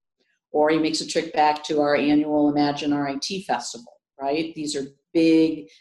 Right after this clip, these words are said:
signature opportunities for Alex to come back and sort of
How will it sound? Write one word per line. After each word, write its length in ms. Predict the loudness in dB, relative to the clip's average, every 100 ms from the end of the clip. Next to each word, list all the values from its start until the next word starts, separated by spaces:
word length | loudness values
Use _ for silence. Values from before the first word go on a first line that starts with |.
| _
signature 760 | -12 -2 0 2 0 0 0 0
opportunities 840 | 0 -4 -6 -2 0 0 -2 -6
for 100 | -4
Alex 380 | 0 2 0 -4
to 60 | -8
come 140 | -4 0
back 400 | 2 2 -2 -14 _ -6
and 140 | -4
sort 200 | 0 2
of 200 | 4 2